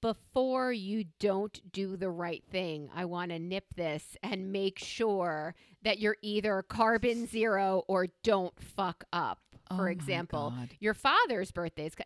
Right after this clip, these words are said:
Speaker 1: like, I don't know why it's always coming out as a birthday. Like, today's was your grandson's leaving on a trip. It wasn't a birthday. It was a,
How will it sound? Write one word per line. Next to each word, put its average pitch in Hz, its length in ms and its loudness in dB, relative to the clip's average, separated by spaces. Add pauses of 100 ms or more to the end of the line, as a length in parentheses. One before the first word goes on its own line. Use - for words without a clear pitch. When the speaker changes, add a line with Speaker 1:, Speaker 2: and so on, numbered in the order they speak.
Speaker 1:
like, 311 220 -6
I 330 80 2
don't 403 160 4
know 403 60 4
why 339 120 4
it's 311 120 0
always 262 180 4
coming 254 280 -2
out 214 100 2
as 202 140 -4
a 202 40 -2
birthday. 175 480 -4
Like, 202 140 -6 (240)
today's 277 640 -2
was 196 400 0 (320)
your 233 120 2
grandson's 247 560 0
leaving 214 280 0
on 190 140 0
a 170 60 -2
trip. - 560 -4
It 208 140 -8
wasn't 277 240 -2
a - 20 -6
birthday. 190 460 -2
It 139 100 -2
was 180 200 -2
a, 175 180 0